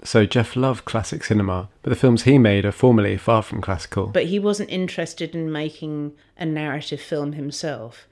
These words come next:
Speaker 2: He just, he didn't have the time, I don't think, to spend trying to make a narrative movie. He had too many ideas. He needed to just get a whole load of ideas down as quickly as possible.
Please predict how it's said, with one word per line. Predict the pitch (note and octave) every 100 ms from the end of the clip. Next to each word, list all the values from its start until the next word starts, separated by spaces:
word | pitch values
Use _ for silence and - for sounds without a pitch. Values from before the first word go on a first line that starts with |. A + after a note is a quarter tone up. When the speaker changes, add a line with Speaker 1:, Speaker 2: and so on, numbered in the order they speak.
| _
Speaker 2:
He | - G#3+
just, | A#3 - - _
he | A3+
didn't | A3+ A3+
have | D#3
the | F#3
time, | - - G#3+ F#3+
I | D3+
don't | D3 G2+
think, | - G#2+ D#2
to | D#3
spend | - - D#3 C#3+ C3 C3+
trying | - F3+ E3
to | E3+
make | E3 D#3
a | E3+
narrative | D#3+ D#3 D3+ - D#3+
movie. | D#3 D#3 D3+
He | E3+
had | E3+ E3
too | - B3
many | G#3+ F3
ideas. | D#3+ D#3+ D#3 D3 C#3+ C#3+ - _ _ _
He | E3
needed | E3 D#3 D#3+
to | D3+
just | D3 D3+
get | - D3+
a | -
whole | D3+ E3
load | F3 E3 E3
of | D3
ideas | C#3 A#2+ C#3 C#3 C3+
down | C3+ A#2+ B2
as | C3
quickly | - - D#3 -
as | D3+
possible. | - D#3 D#3 - B2